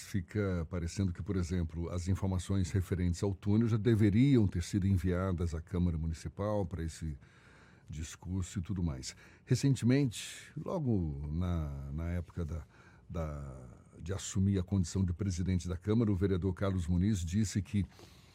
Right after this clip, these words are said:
ele, na condição de vereador da oposição, que a presidência da casa não seria subserviente à prefeitura. A senhora agora com esse discurso de reclamação, a,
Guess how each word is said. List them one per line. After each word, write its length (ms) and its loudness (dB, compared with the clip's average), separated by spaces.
ele, 220 0
na 100 2
condição 460 0
de 640 -4
vereador 560 -4
da 80 -2
oposição, 720 -2
que 480 0
a 240 -4
presidência 640 2
da 100 -4
casa 400 0
não 160 4
seria 320 -2
subserviente 1200 0
à 120 -8
prefeitura. 560 -2
A 80 -6
senhora 400 2
agora 280 0
com 120 -2
esse 120 -2
discurso 720 -2
de 80 -2
reclamação, 640 0
a, 180 -6